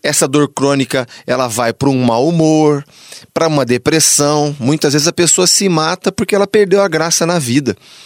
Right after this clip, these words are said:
Ela não vê graça na vida, ela tem aquela dor crônica, aquela perda de mobilidade. Então a importância, e aqui também meu agradecimento a esses grupos que se mobilizam voluntariamente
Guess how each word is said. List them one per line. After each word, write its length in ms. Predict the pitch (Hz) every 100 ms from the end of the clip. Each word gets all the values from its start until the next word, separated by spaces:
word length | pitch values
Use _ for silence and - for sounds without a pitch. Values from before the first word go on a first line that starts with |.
| - -
Ela 180 | 107
não 140 | 120 135
vê 160 | 123
graça 420 | 139 120 120 113 139
na 120 | 143
vida, 260 | 113 127
ela 140 | 107 101
tem 160 | 123
aquela 260 | 120 135 123
dor 180 | 117 135
crônica, 460 | - 127 131 120
aquela 240 | 113 117 113
perda 320 | - 120 113
de 100 | 107
mobilidade. 800 | 113 104 113 151 120 113 123 - - - - - - -
Então 100 | -
a 60 | 202
importância, 1040 | - 214 170 _ 160 190 180 - 104 85 - - - -
e 80 | 117
aqui 220 | 117 -
também 240 | 147 139 135
meu 160 | 139
agradecimento 960 | 143 147 139 160 - 135 113 131 156 120
a 60 |
esses 300 | 120 - -
grupos 440 | 98 120 147 123 -
que 100 | -
se 140 | -
mobilizam 680 | 120 107 101 110 143 127 110
voluntariamente 1080 | 98 123 120 107 107 101 90 110 123 - -